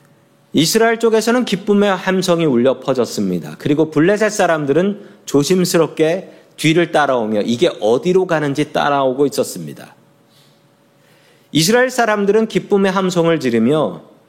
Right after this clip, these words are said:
"우리들의 하나님의 말씀이 다시 스스로 돌아왔다. 하나님의 말씀이 승리했다"라고 외치며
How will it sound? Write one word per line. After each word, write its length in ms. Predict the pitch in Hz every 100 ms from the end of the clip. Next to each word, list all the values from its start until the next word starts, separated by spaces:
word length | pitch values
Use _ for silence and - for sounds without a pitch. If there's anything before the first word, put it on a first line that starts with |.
| _ _ _
"우리들의 400 | 135 180 220 226
하나님의 540 | 226 226 226 214 202 196
말씀이 580 | 147 143 143 165 190 196
다시 380 | - 147 - 254
스스로 440 | 277 226 240 220
돌아왔다. 680 | 160 151 127 107 - 101 85 - _ -
하나님의 480 | 170 160 151 143
말씀이 480 | 135 135 165 220 233
승리했다"라고 840 | 226 214 208 202 180 170 139 135 127
외치며 680 | 113 - 131 185 139 82